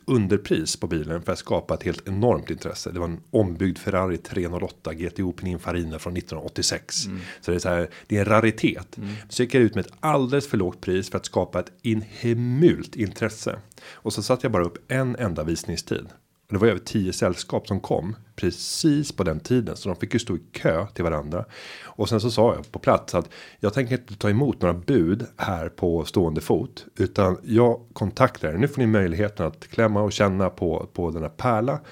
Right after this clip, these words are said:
Speaker 1: Och sen så hörs vi av här senare under kvällen och under morgondagen. Då kommer jag ringa runt till er. Så att man inte har liksom en mäklarroll själv.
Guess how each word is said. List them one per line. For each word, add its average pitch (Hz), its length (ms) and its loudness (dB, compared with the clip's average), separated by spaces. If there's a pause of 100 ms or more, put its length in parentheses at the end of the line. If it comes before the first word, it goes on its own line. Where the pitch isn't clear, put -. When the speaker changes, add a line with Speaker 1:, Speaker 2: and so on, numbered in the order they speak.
(360)
Speaker 1:
Och 120 140 4
sen 87 200 2
så 78 460 -2
hörs 87 300 -2
vi 90 40 0
av 78 260 0
här 78 280 -4
senare 85 320 -2
under 78 120 -4
kvällen 120 440 0
och 82 120 -6
under 80 140 -4
morgondagen. 80 580 0
Då 85 80 -4
kommer 82 180 -4
jag 80 80 -2
ringa 78 160 -2
runt 80 200 -6
till - 160 -10
er. 90 140 -8 (280)
Så - 100 -2
att 95 60 2
man 98 80 0
inte 104 380 2
har 101 60 8
liksom 78 200 -2
en 78 80 -6
mäklarroll 80 540 -4
själv. 92 300 -6